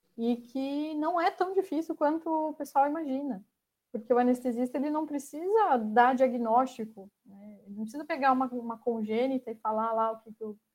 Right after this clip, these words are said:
que que tem no coração. Mas a gente pode avaliar de uma maneira muito melhor o nosso paciente quando a gente usa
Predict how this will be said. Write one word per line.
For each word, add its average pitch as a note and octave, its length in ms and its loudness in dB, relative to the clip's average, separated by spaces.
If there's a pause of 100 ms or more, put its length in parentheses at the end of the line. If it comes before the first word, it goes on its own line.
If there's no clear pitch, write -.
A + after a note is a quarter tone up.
(320)
que A3 80 -12
que - 120 -18
tem A#3+ 260 -2
no A3+ 80 -6
coração. G#3+ 480 -8 (880)
Mas C#4 460 0
a C4 60 4
gente C4 200 0
pode C#4 300 6
avaliar C#4 580 0
de B3+ 60 -2
uma B3 140 -4
maneira B3 340 -2
muito C#4 320 -4
melhor C#4+ 360 4
o D#4 60 -4
nosso B3+ 180 -2
paciente B3 380 -8
quando C4+ 160 -4
a C#4 60 -6
gente C4+ 280 -12
usa C4+ 840 -2